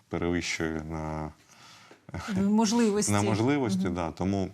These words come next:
Speaker 1: для нас головніше спочатку знайти ті установки, які є. Це перша наша робота, це ті, які вже виготовлені і готові для відвантаження, їх, е, придбати на рахунок за,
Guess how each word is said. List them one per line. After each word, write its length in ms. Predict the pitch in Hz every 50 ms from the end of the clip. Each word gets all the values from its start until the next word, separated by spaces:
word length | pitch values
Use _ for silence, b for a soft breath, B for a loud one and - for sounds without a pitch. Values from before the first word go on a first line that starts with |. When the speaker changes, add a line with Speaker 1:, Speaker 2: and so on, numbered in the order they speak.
| - -
Speaker 1:
для 300 | 87 87 87 87 87 95
нас 240 | 95 98 95 87 80
головніше 800 | 82 85 90 87 90 92 95 87 - - 92 85 82 82 80 76 B B B B B B B
спочатку 760 | - - - - 82 - - 87 82 - - 98 92 87 82
знайти 560 | 80 78 85 87 87 85 87 - 90 87 - - - - _
ті 140 | - - 101
установки, 540 | 90 80 - - 87 85 85 82 - - 87
які 280 | 85 80 - - - 85
є. 200 | 85 85 82 78
Це 160 | - - 98 85 - - _ _ _ _ -
перша 280 | 87 85 - - -
наша 260 | 90 95 98 - - 113
робота, 360 | 117 113 120 120 117 - - - 165 - - -
це 160 | - - 87
ті, 160 | - - 87
які 200 | 82 - - 90
вже 160 | 82 78 85
виготовлені 720 | 82 87 98 90 82 98 98 - 120 113 117 117 117 113 110
і 140 | - 92 87
готові 400 | 85 85 - - 87 82 80 82 90 190 -
для 160 | - 87 90 92
відвантаження, 800 | 87 85 80 92 98 104 110 160 180 175 170 160 151 147 147 151 B B B B B B B B -
їх, 300 | - 135 131 - - B B B B B B -
е, 520 | - 104 107 104 104 104 101 101 98 98 92 - -
придбати 520 | 101 107 101 98 104 107 104 101 - 101
на 140 | 98 98 95
рахунок 600 | 98 95 - - 95 92 92 90 - - 95 87
за, 260 | 85 92 90 90